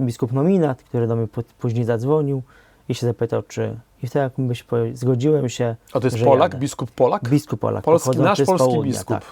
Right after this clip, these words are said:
Speaker 2: Mhm, mhm.
Speaker 1: On też był na misjach ponad dwadzieścia lat.
Speaker 2: No i teraz pomówmy o, o, o tym wyborze. Dlaczego, dlaczego, dlaczego ksiądz, y, stawiał na Kubę i na Ekwador? Jaka tam jest sytuacja? Jakie to są kraje? Tam potrzeba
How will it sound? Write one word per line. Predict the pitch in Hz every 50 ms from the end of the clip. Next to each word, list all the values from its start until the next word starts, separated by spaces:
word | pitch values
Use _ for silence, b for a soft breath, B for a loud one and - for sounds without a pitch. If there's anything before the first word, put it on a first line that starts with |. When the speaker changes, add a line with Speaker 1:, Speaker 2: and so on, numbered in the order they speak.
| - -
Speaker 2:
Mhm, | 151 135 123 147 185
mhm. | 220 196 151 123 156
Speaker 1:
On | 156 135
też | - 139 131
był | 127 135
na | 127 120
misjach | 120 113 - 113 -
ponad | - 113 110 104 98
dwadzieścia | 98 104 101 98 - - 101 95
lat. | 95 95 - _ B B B B B -
Speaker 2:
No | 170 214
i |
teraz | 214 233 226 214
pomówmy | - - 208 214 220 - - 226 220 -
o, | 175 185 196 202 202 202 202 202 196 196 196 196 202 196 196 - -
o, | 240 196 160 - -
o | - 190
tym | - - 202 196
wyborze. | 165 180 196 180 262 294 247 143 131 127
Dlaczego, | 120 131 143 - - 185 180 180 190 196 180 B B B B B B B
dlaczego, | - 143 139 - 214 202 202 175 - - - -
dlaczego | 143 - - 208 185 170
ksiądz, | - - 196 185 180 - - -
y, | 175 170 170 170 170 160 - 127 101 - - - - 185 - 160
stawiał | - - 190 175 160 175 175 175
na | 175 170 165 165 165 165 165 160 - _
Kubę | - - 196 170 160 185 -
i | - 190 190
na | 185 180 180 175
Ekwador? | - 196 190 - - - 208 180 139 131 127 135
Jaka | 175 180 208 -
tam | 214 214
jest | 220 202 - -
sytuacja? | - - 208 - 220 196 170 127 - - - 120 123
Jakie | 139 - 160
to | - 160
są | 151 - 175 165 143
kraje? | - 156 151 135 123 117
Tam | - - 127 120
potrzeba | - 127 123 - - 139 127 131 127 123